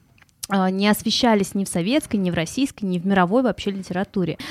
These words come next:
Но вот вы так, эм, трепетно и интересно рассказали. Вот расскажите, для вас, эм, важна была в создании книги сама художественная мысль,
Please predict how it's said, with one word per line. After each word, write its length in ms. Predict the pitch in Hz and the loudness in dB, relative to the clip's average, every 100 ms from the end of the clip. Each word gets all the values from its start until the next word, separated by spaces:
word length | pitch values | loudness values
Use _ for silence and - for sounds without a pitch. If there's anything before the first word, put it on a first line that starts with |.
| 311 247 | -12 -6
Но 160 | - 226 | 2 2
вот 220 | 226 226 | 4 0
вы 240 | 214 330 349 | 4 4 4
так, 240 | 226 202 | 2 2
эм, 800 | 196 190 185 185 180 180 175 170 - - | 2 2 2 2 0 -2 -4 -6 -4 4
трепетно 800 | 185 262 311 254 - 202 190 185 | 6 6 6 2 2 0 0 0
и 540 | - 202 202 196 190 185 | -2 0 2 4 4 4
интересно 1300 | 196 - 196 214 254 311 - 220 196 190 185 180 190 | 2 6 6 8 6 4 2 4 6 6 6 6 4
рассказали. 640 | - 196 190 185 170 160 - - - | 2 4 6 8 6 2 -8 -14 -10
Вот 120 | 180 | -6
расскажите, 540 | 202 - - 294 269 196 | -4 4 8 8 6 0
для 160 | 180 208 | 2 4
вас, 240 | 240 - | 4 4
эм, 760 | 233 220 214 208 202 202 196 190 | 4 6 6 4 2 -2 -2 4
важна 340 | 202 240 262 | 4 6 6
была 320 | 220 214 208 | 6 6 6
в 360 | 196 190 202 196 | 6 6 6 6
создании 680 | - 208 220 220 208 196 190 | 2 2 4 4 2 2 0
книги 480 | 180 208 214 202 196 | -2 0 2 2 2
сама 260 | 190 208 208 | 2 2 4
художественная 600 | 226 202 208 - 202 196 | 4 6 4 4 -2 0
мысль, 440 | 240 339 - 226 | 2 2 2 0